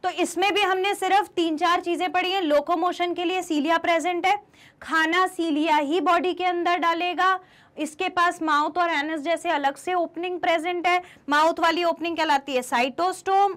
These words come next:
और जो ए-, एनस वाली ओपनिंग होगी जो इजेशन करा देगी वो कहलाती है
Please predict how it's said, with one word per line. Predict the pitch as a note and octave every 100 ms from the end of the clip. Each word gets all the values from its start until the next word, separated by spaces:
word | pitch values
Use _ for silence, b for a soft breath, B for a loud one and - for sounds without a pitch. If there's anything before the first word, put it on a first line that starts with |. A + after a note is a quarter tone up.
| -
और | C4 C#4
जो | C4 E4+
ए-, | C#4 C#4 -
एनस | C4 C#4 D4+ F4
वाली | E4 E4+
ओपनिंग | E4 D#4+ E4+
होगी | E4+ E4+
जो | D4+
इजेशन | D#4+ B3+ B3+ D4+ D#4
करा | D4+ C#4+
देगी | C4+ C#4+ D#4+
वो | C#4+
कहलाती | C#4+ C4+ A#3 C#4+ D4
है | D#4 F#4